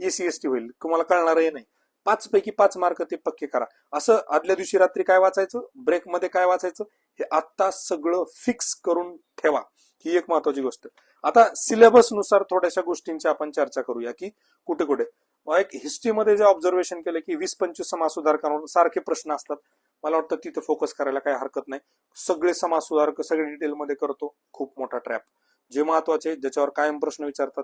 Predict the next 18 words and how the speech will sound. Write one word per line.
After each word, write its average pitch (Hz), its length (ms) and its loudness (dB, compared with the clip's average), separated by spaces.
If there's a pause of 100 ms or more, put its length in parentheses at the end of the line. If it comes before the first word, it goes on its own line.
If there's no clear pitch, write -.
ते 135 60 -8
चांगले 143 320 -6
करा, 143 200 -2 (380)
त्यातले 175 280 -2
प्रश्न 160 320 -6
चुकू 160 260 -8
देऊ 156 180 0
नका. 151 240 -2 (380)
जसं 147 180 -6
की 156 100 -6
तुम्हाला 156 440 2 (320)
ऍक्ट 160 240 -2
जे 143 120 -2
आहेत 143 160 0
आपले, 131 340 -2 (280)
रेग्युलेटिंग 156 540 -2
ऍक्ट 143 220 -4
असेल, 131 380 -4